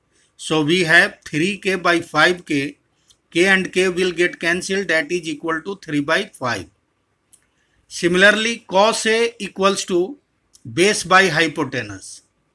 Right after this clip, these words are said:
And here base is four K, base is A B, and hypotenuse is A C. So we have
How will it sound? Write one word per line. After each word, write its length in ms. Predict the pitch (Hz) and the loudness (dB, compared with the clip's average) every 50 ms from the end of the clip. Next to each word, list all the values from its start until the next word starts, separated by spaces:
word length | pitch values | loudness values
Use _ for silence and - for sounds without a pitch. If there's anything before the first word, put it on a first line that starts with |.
| _ _ _ - - _ _ _ - | _ _ _ -20 -20 _ _ _ -2
And 200 | 131 143 151 147 | 0 0 2 2
here 240 | 151 175 190 208 196 | 4 4 4 4 4
base 400 | 156 143 175 196 214 208 - - | 2 2 2 2 2 0 0 -2
is 260 | 208 214 220 202 - | -4 -4 -4 -6 -10
four 420 | - _ - - 156 170 196 196 196 | -16 _ -10 -6 -2 0 0 0 -2
K, 420 | - 208 190 190 202 254 - _ _ _ _ _ _ _ _ - | -2 -2 0 0 -2 -4 -8 _ _ _ _ _ _ _ _ -4
base 300 | 143 180 202 196 - 202 | 0 0 0 0 0 -2
is 180 | 196 180 151 165 | -2 0 2 2
A 100 | 175 180 | 2 2
B, 380 | 170 202 220 240 262 285 _ _ _ _ _ _ _ _ _ _ _ _ _ _ _ _ - - | 2 -2 -4 -4 -6 -8 _ _ _ _ _ _ _ _ _ _ _ _ _ _ _ _ 0 6
and 500 | 160 160 165 170 170 165 165 147 - - _ _ _ _ _ _ _ _ _ _ _ - | 6 8 8 8 6 4 0 -2 -4 -8 _ _ _ _ _ _ _ _ _ _ _ -2
hypotenuse 800 | - 160 170 165 170 180 165 139 180 180 190 208 220 - - 220 | 0 2 2 2 0 -2 -2 0 0 0 2 0 -2 -2 -2 -4
is 240 | 220 233 220 - - _ _ - | -4 -4 -6 -10 -20 _ _ -2
A 140 | 175 180 170 | 0 2 2
C. 380 | - - - 120 95 95 - _ _ _ _ _ _ _ _ _ _ _ _ | 0 -2 -6 -8 -8 -10 -14 _ _ _ _ _ _ _ _ _ _ _ _
So 340 | - - - 175 170 170 165 | -14 -10 -2 2 2 2 2
we 160 | 151 185 196 190 | 2 0 -2 0
have 400 | 175 180 190 180 165 175 175 | 2 2 4 4 2 0 -2